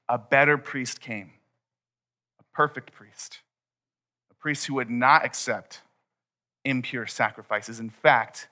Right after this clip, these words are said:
that priest became the perfect sacrifice himself. Jesus was not only the better priest, but the better sacrifice too. And the pure, spotless lamb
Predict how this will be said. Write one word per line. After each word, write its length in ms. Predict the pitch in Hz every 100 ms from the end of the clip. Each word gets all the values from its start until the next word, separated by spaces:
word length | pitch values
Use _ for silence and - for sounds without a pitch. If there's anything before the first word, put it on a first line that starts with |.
| _ _ -
that 200 | 131 -
priest 300 | - 131 -
became 480 | 127 - 151 139 120
the 160 | 135
perfect 400 | 143 - 135 120
sacrifice 600 | - 110 104 113 107 104
himself. 420 | 101 95 - - _ _ _ _ _ _ _ _ _ _ _ _ _ -
Jesus 360 | 147 156 151
was 120 | 127 117
not 180 | 135 147
only 160 | 147
the 100 | 127
better 200 | 120 113
priest, 420 | - - 156 -
but 180 | - -
the 60 | 120
better 320 | - 123 110
sacrifice 680 | - 117 110 107 98 98 -
too. 140 | - _ _ _ _ _ _ _ _ _ _ _ _
And 100 | 123
the 80 | 120
pure, 440 | - - 147 151
spotless 800 | 143 - - 131 131 - 127 - 107
lamb 460 | 113 101 87 80